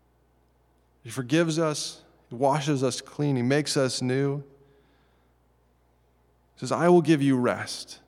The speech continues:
I will give you encouragement. I will give you commitment. I will give you a body that can carry you along." And Jesus does this, right? He makes us a part of his body by laying down his body for us. Right? Jesus had to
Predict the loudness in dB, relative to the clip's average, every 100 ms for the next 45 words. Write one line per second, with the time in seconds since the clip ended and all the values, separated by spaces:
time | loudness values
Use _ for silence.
0 | _ _ _ _ 2 4 6 4 4 2
1 | 2 4 4 4 4 4 4 2 2 2
2 | 2 2 4 4 4 2 2 2 2 2
3 | 2 2 2 -4 -10 -14 -10 -6 -4 -4
4 | -4 -6 -6 -6 -8 -14 _ _ _ -20
5 | _ _ _ _ _ _ _ _ _ _
6 | 0 4 6 6 4 0 4 6 6 4
7 | 2 2 2 -2 -6 -4 0 0 2 2
8 | 2 2 0 0 -2 -4 0 2 2 0
9 | 0 -10 -6 2 6 6 6 6 6 6
10 | 2 -2 -8 -20 -20 _ _ _ -2 0
11 | 2 2 2 2 4 4 2 0 4 4
12 | 4 0 -2 0 -2 -6 -12 _ _ _
13 | _ _ _ -6 -4 0 0 2 4 4
14 | 2 0 -2